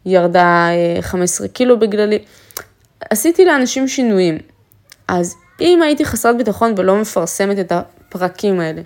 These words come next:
לא הייתי עוזרת להם לעשות את השינוי. אז אני צריכה להפסיק להיות אגואיסטית, לא לחשוב על החוסר ביטחון שלי ולחשוב על הערך שאני נותנת לאנשים,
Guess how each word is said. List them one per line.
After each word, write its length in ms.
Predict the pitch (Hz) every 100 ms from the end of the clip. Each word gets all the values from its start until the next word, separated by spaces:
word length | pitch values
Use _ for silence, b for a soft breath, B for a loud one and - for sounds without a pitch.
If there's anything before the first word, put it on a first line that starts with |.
| B B B -
לא 100 | 277
הייתי 240 | 320 311
עוזרת 360 | 269 254 285 285
להם 140 | 233
לעשות 260 | 208 233 220
את 40 |
השינוי. 500 | 226 - 190 175 - -
אז 120 | 175
אני 120 | 175
צריכה 240 | - 269
להפסיק 440 | 262 233 - 247 -
להיות 260 | 220 226 -
אגואיסטית, 600 | 226 247 311 311 285 269 - B B -
לא 140 | 196
לחשוב 320 | 294 - 254
על 60 | 240
החוסר 320 | 226 208 214
ביטחון 420 | 208 202 202 202
שלי 180 | 208 208 190
ולחשוב 460 | 175 - - 208
על 80 | 196
הערך 300 | 175 190 196
שאני 220 | 202 180
נותנת 280 | 170 185 180
לאנשים, 480 | 175 170 - 277